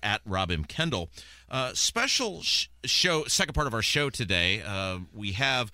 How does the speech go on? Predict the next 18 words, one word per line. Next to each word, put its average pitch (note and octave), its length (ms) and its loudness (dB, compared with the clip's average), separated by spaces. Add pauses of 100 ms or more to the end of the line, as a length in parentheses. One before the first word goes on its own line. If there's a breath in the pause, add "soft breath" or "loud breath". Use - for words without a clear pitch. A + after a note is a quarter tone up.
(260 loud breath)
Claude E3 320 0
Wood, C3+ 220 0
his A#2+ 160 0
wife A#2 480 -2
Linda, A#2 540 0
with G2 260 -4
us, F2 260 -2
along G#2+ 160 -2
with G2 120 -4
Chris C3 180 -4
Spangle G#2+ 360 0
from A2 120 -2
the G2 60 2
We G2+ 140 2
Are G2 100 2
Libertarians F2 680 0
Radio E2 280 -2
Network. F#2+ 500 -2